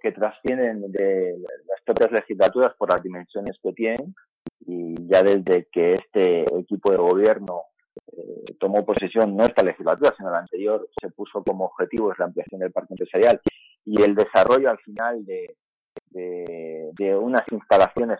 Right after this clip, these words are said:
que pudieran dar cabida a la nueva economía, a la economía digital,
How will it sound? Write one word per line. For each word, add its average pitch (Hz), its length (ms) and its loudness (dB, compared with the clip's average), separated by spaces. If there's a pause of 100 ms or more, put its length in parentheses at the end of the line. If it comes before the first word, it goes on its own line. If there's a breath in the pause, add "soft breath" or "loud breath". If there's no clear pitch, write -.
que 92 100 -2
pudieran 98 580 -4
dar 104 220 0
cabida 98 380 2
a 92 40 2
la 87 100 -4
nueva 98 260 -4
economía, 95 420 -12
a - 40 -8
la 107 80 -2
economía 90 440 -14
digital, 117 520 2